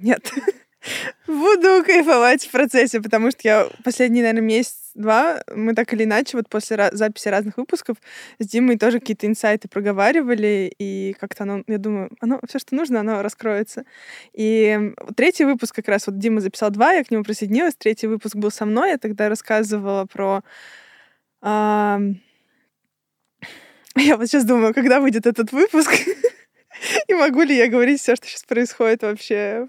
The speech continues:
в ну, да. Думаю, да. <clears throat> Ничего страшного. <laughs> В общем, а,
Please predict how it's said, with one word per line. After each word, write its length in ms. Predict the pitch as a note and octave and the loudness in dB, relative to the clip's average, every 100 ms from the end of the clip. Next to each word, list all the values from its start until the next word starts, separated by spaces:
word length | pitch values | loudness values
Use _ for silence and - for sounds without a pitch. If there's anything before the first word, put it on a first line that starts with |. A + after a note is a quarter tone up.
| - | -12
в 40 | D4 D4+ - - - - _ _ F#4 | -20 _ -20 -20 -20 -20 _ _ -8
ну, 320 | D#4 E4 G#3+ G#3+ _ _ - | -2 0 -2 -6 _ _ -10
да. 300 | B3 A3 G3+ _ _ _ _ _ _ | -4 -4 -6 _ _ _ _ _ _
Думаю, 320 | G#3 A3+ G#3 F3 | -10 -8 -8 -8
да. 220 | F#3 F#3+ _ _ _ - | -10 -10 _ _ _ -12
<clears throat> 100 | - C4+ G#3+ _ _ _ | -2 -2 -2 _ _ _
Ничего 260 | A3 A3 G#3+ | -10 -10 -14
страшного. 460 | - - - B3 - G4+ - - - | -20 -20 -14 -14 -2 -2 -2 -16 -14
<laughs> 420 | - - - B3+ | -12 -12 -12 0
В 80 | A#3 | 2
общем, 520 | C4 - A#3 A3 - | 2 0 0 0 -4
а, 560 | G#3+ G#3 G#3 G3+ G3+ | -4 0 0 0 -2